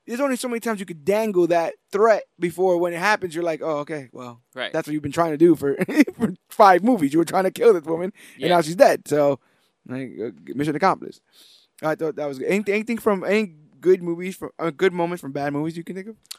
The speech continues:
Speaker 2: Uh, hmm, let me see.
Speaker 1: You got anything from Suicide Squad?
Speaker 2: Uh, <sighs> Christ, no.
Speaker 1: No?
Speaker 2: No.
Speaker 1: What about, uh, uh,
Speaker 2: Um, I, I, I have an appreciation for a lot of the scenes in Justice League. Like,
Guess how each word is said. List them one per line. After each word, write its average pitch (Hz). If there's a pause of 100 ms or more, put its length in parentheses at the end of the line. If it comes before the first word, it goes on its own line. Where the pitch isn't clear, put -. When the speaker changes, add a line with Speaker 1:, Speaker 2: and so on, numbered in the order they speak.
(160)
Speaker 2:
Uh, 339 (140)
hmm, 269 (120)
let 202
me 202
see. 170
Speaker 1:
You 175
got 196
anything 190
from 175
Suicide 208
Squad? 208 (260)
Speaker 2:
Uh, 156 (240)
<sighs> -
Christ, -
no. 107 (200)
Speaker 1:
No? 175 (180)
Speaker 2:
No. 117 (520)
Speaker 1:
What 143
about, 151
uh, 143
uh, 117
Speaker 2:
Um, - (360)
I, 233
I, 233
I 233
have 233
an 214
appreciation 175
for 156
a 135
lot 131
of 135
the 135
scenes 131 (100)
in 131
Justice 131
League. 139
Like, 123